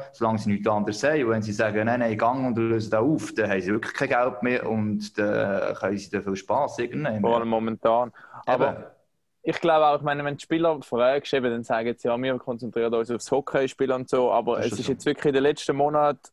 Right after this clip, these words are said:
Speaker 2: das ist sicher ein Teil Wahrheit, richtig viel mehr können sie nicht, sie sind Profis, sie müssen irgendwo durch das auch ein bisschen einfach akzeptieren, aber ich glaube auch, da ist jetzt so viel in den letzten Monaten auch schon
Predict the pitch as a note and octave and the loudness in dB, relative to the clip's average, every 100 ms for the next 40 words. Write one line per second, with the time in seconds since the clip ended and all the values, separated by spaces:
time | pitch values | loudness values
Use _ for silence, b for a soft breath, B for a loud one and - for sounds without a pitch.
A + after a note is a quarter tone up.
0 | _ - C3+ B2 - B2 - D3+ C#3+ - | _ -10 -6 -6 -2 -4 -2 -4 -4 -6
1 | - C3 C3 C3 B2 B2+ B2+ A#2 C3+ G3+ | 0 2 2 2 2 2 4 0 0 -4
2 | - - F3 - D3 C#3 C3+ E3 E3 - | -4 -10 -8 -6 -4 -2 -2 -2 -4 -4
3 | E3+ D#3 C#3 B2+ A#2+ B2+ D3+ D3+ D3 - | -4 -4 -6 -6 -4 0 0 2 -4 -2
4 | B2+ B2+ C#3+ C#3+ D3 C#3+ C#3+ C3 C#3 C3+ | -2 0 -2 -2 -2 0 0 0 2 2
5 | C3 B2 - B2 A#2+ A#2+ - B2 A2+ A#2 | 2 0 0 0 0 -6 -4 0 2 2
6 | A#2+ A#2 - B B B B _ - C3 | 0 -6 -8 B B B B _ -4 -4
7 | - C3+ - D3+ D#3 D#3 C3 B2 B2+ - | -4 -8 0 2 4 4 2 2 0 0
8 | _ _ - - - C3+ B2 B2 - A#2+ | _ _ -18 -14 -4 2 2 2 2 2
9 | C3+ B2+ C#3 B2+ B2+ - B2 - D3+ D#3 | 2 0 -2 -2 -6 -8 -8 0 2 2
10 | - D3 D3+ D3+ C3+ B2+ C3 - - B2+ | 0 0 0 0 0 0 0 -2 -4 -2
11 | B2+ C#3 C#3+ - G#2 G#2+ A2 B2 B2 B2 | -2 -2 -4 -2 0 2 2 2 2 0
12 | A#2+ C#3+ B2+ B2+ B2 G2+ | 0 2 2 4 2 0